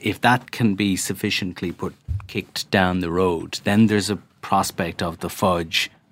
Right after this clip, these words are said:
holding. But you've got to say, without, you know, getting into the chemical composition of fudge, it would have to be an extraordinarily pliable confection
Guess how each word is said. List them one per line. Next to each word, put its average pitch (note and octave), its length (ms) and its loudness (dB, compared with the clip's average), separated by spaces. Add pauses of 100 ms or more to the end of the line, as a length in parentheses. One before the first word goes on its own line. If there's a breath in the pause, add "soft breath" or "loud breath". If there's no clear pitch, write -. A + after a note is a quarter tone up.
holding. F2 480 0 (400 loud breath)
But G#2 260 4 (400)
you've A2+ 180 0
got B2 220 2
to A#2+ 80 2
say, G2 400 4 (100)
without, A2 320 2 (640)
you G#2 80 -2
know, F#2 280 -2 (100)
getting F#2+ 260 2
into F#2 300 -2
the F2 100 -6
chemical G2 420 -2
composition F#2 800 -2
of E2 460 -2
fudge, F2+ 500 -2 (320 loud breath)
it F#2 80 -2
would F#2+ 140 0
have A2+ 240 2
to G#2+ 80 -2
be G2+ 160 4
an F#2 100 4
extraordinarily G#2 1200 4
pliable F#2+ 720 0
confection E2+ 880 -2